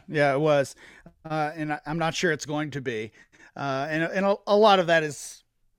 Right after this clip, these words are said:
is going to be, uh, attributed to the Dak Prescott injury, but I'm not, I'm not sure that's,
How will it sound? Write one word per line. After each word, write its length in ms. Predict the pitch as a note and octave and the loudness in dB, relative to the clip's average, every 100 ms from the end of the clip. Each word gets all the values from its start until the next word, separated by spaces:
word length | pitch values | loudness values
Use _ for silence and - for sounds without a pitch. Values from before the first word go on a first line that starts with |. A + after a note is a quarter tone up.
| _ | _
is 160 | D#3+ C#3 | -8 -4
going 220 | E3+ E3 | 0 0
to 80 | D#3+ | 0
be, 460 | D#3 D#3 C#3+ C3 - _ _ - | 0 0 0 -4 -10 _ _ -10
uh, 400 | D3 C#3 C3 B2+ | -4 -2 -2 -4
attributed 600 | C3+ - F#3 E3 D#3 D3 | -8 -2 0 0 -2 -2
to 160 | B2+ D#3+ | -4 -8
the 140 | C#3 | -6
Dak 260 | C#3+ C#3 C3 | -2 -2 -2
Prescott 440 | D3 B2+ - C3+ | -4 -6 -4 -4
injury, 340 | B2 C3 D3 C#3 | -4 -6 -6 -6
but 240 | C3+ B2+ - | -6 -6 -10
I'm 120 | D3 | -8
not, 220 | D#3 F#3+ - _ | -4 -6 -8 _
I'm 140 | C#3 E3+ | -8 -6
not 160 | G3+ | -6
sure 220 | - B3 | -4 0
that's, 540 | G3+ F#3+ - - - | 2 2 0 -12 -14